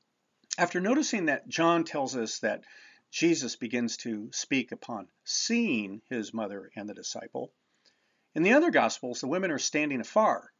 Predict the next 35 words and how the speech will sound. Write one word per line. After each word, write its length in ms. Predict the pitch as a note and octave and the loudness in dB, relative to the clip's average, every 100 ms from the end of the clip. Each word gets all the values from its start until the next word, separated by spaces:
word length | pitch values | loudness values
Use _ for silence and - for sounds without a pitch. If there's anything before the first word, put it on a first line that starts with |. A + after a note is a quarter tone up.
| _ _ | _ _
and 100 | C3 | -6
are 80 | C3 | -2
looking 280 | F3 G#3 B2+ | 0 0 -2
at 100 | G2+ | -4
Jesus. 540 | - G#2 - - - _ _ _ _ _ | -8 -10 -12 -16 -20 _ _ _ _ _
Here, 500 | - A3+ D#3+ C3 D#3 | 2 4 4 2 -6
Jesus 440 | B2 D3+ C3+ C3 A#2+ | -4 0 0 -2 -6
is 180 | A#2 - | -6 -6
the 80 | |
one 340 | A#2 A#2+ G#2+ A2 | -6 -6 -6 -10
looking, 580 | B2 A2+ G3+ C3 G2 G#2 - _ | -6 -2 -2 -4 -10 -14 -20 _
and 100 | C#3 | -8
the 60 | A#2+ | -8
two 220 | - A#2 | -6 -8
figures 560 | - C#4+ A#3+ G2 - - - | -6 -4 -4 -6 -10 -14 -10
are 100 | G#2+ | -10
near. 280 | G2+ F#2 - _ _ _ _ _ _ _ - | -8 -12 -16 _ _ _ _ _ _ _ 0
And 80 | |
he 80 | A#3+ | 2
speaks 320 | A#3+ G3+ G3+ | 2 0 -6
first 260 | - A#2+ - | -4 -4 -4
to 100 | D3 | -4
his 120 | D#3 | -2
mother, 360 | F3+ G3+ A2+ - _ _ _ _ _ _ - | 2 2 2 -6 _ _ _ _ _ _ -14
after 200 | A2+ B2+ | -4 0
mentioning 500 | A#2+ A#2 - B2 A2 | 2 2 0 -4 -4
her 180 | F#2 | -6
first, 580 | - - A#3 C3+ - - _ _ _ _ | -8 2 4 2 -4 -12 _ _ _ _
to 120 | - - | -8 -4
signal 580 | - C4 D#3 A2 A2+ - | 0 0 0 -2 -4 -4
that 200 | A2+ - | -6 -4
she 680 | - - B3+ E3 A#2+ - - | -4 -2 0 2 0 -2 -6
is 140 | B2 | -8
the 60 | A#2+ | -8
primary 600 | - F#3+ E3+ A2+ G#2+ | -2 0 2 0 -2